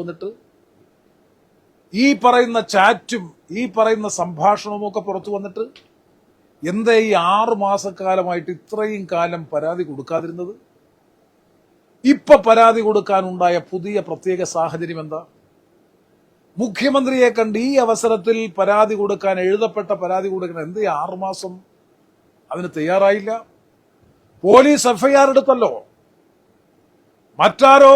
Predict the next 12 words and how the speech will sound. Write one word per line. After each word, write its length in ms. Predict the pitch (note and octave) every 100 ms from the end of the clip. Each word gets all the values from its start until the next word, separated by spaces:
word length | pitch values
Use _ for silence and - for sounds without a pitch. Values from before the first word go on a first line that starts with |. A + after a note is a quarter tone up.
| C4
കൊടുത്ത 220 | B3+ A#3+
ഒരു 100 | A#3+ G#3+
ആരോപണത്തിന്റെ 640 | A#3 A#3+ A#3+ A#3+ B3 A3 G#3
പേരിൽ, 200 | G#3+ G#3+
ആക്ഷേപത്തിന്റെ 580 | F#3+ A3+ A3+ A3 A3+ A3 A3
പേരിൽ 180 | A3+ A#3 E3+
പോലീസ് 300 | G#3+ B3 A3+
എഫ് 120 | A3 A#3
ഐ 20 | B3+
ആർ 80 | B3+
എടുത്ത് 160 | B3 A#3+
അന്വേഷിച്ചല്ലോ. 560 | B3 C4+ A#3+ B3 G#3